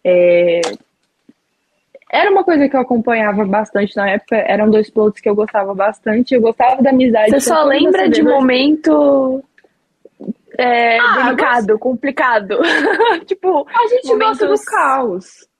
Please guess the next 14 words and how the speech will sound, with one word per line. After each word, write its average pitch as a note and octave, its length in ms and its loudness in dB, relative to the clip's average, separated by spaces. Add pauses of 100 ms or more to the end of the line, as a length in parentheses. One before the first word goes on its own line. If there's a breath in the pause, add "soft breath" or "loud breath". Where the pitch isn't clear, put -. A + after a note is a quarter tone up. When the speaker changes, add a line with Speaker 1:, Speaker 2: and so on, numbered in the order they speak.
(260)
Speaker 2:
É, D4+ 280 0
total, D4+ 680 -2
caótica D4+ 760 -2
você. B3 420 -4
Eu, A3+ 60 -4
go-, B3 140 -6
eu A#3+ 160 -8
go-, A#3+ 220 -4
eu B3+ 100 -8
gosto C4 240 -2
de - 60 -2
Speaker 1:
Assim. D4+ 80 -4
Speaker 2:
momentos, B3 280 -4
sabe, B3 480 -4